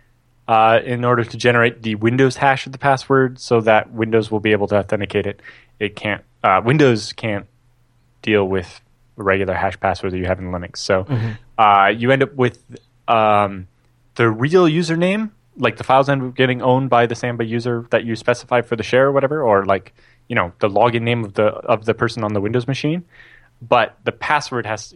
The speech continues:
Speaker 1: can, will, can be different, which can be very confusing. But
Speaker 2: Mm-hmm.
Speaker 1: it's, it's
Speaker 2: Mm-hmm.
Speaker 1: just a little detail that once somebody tells you that's what's happening, you're like, "Oh, right, okay."
Speaker 2: Yes, yeah. That's why I wanted to mention that.
Speaker 1: Um,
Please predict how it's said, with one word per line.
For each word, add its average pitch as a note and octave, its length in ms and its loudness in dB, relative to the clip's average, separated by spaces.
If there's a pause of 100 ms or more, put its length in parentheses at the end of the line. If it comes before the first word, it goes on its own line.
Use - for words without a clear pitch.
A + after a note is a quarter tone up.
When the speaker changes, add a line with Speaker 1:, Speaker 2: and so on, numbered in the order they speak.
Speaker 1:
can, A#2+ 200 -10
will, A#2 220 -4 (300)
can C3 160 -4
be A#2 100 -2
different, A2+ 460 -2 (160)
which G#2+ 180 -6
can A2+ 100 -12
be G#2+ 100 -2
very G#2+ 180 2
confusing. F#2 540 -8
But F#2 160 -6
Speaker 2:
Mm-hmm. B2+ 220 2
Speaker 1:
it's, G#2+ 220 -6 (220)
it's G2+ 160 -10
Speaker 2:
Mm-hmm. - 40 -14
Speaker 1:
just - 320 -4
a A#2+ 120 -2
little G#2 420 -2 (160)
detail G2+ 360 -2
that F#2+ 200 -2 (220)
once G#2+ 180 -4
somebody G#2+ 200 -4
tells E3 260 0
you B2 80 0
that's A2 180 0
what's A2+ 140 -10
happening, F#2+ 400 -2
you're F#2+ 140 -6
like, F#2+ 180 -6
"Oh, G#2+ 160 2
right, F2 240 -2
okay." F2+ 180 -6
Speaker 2:
Yes, - 420 -6
yeah. - 140 -6
That's - 160 -20
why - 100 4
I - 20 2
wanted A2+ 160 0
to G#2+ 60 -4
mention G#2+ 280 -4
that. A#2+ 100 -10
Speaker 1:
Um, F#2+ 340 2